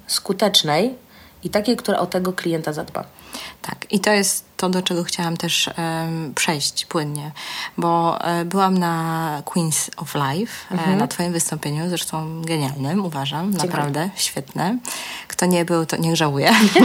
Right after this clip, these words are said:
Speaker 2: <laughs> Kto był, to wie, o czym mówię. Natomiast tam powiedziałaś takie jedno zdanie, które mnie po prostu,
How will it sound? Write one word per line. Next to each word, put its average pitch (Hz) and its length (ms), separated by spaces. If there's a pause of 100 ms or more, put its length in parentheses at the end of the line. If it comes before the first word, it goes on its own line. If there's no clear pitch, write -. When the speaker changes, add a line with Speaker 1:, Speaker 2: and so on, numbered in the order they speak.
(480)
Speaker 2:
<laughs> 269 680
Kto - 240
był, 185 200
to 180 140
wie, 165 160
o 156 60
czym 165 180
mówię. 151 360 (720)
Natomiast 214 400
tam 226 180
powiedziałaś 190 500
takie 190 280
jedno 180 280
zdanie, 175 340
które 170 360
mnie 156 520
po 165 100
prostu, 156 960